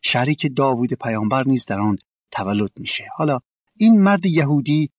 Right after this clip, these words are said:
که خداپرست بود یا لااقل معتقد به خدا یکتا بود، زن و دو پسر خود را برمی‌داره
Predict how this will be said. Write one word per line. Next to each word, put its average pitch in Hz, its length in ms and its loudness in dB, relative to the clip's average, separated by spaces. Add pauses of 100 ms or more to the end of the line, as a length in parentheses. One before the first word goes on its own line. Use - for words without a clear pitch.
(180)
که - 120 -4
خداپرست 147 800 0
بود 165 180 -2
یا 131 260 2 (280)
لااقل 131 420 2
معتقد 147 580 2
به 220 80 2
خدا 147 360 2
یکتا 110 400 -2
بود، 160 220 0 (280)
زن 220 280 2
و 202 140 2
دو 165 160 0
پسر 165 380 -2
خود 147 220 -4
را 135 100 0
برمی‌داره 214 680 2